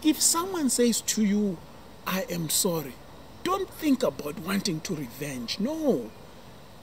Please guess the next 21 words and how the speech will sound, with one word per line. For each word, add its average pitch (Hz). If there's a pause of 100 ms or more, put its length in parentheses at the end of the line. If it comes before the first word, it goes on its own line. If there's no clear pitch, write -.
(160)
As 277
Christians, 269 (200)
we 240
don't 262 (120)
play 226
those 143
games. 127
We 214
don't 247
revenge. 151 (300)
Because 262
the 190
Lord 226
says, 220 (440)
"It's -
mine 180 (180)
to 156
revenge." 135 (640)
Now, 165
if 165
you 156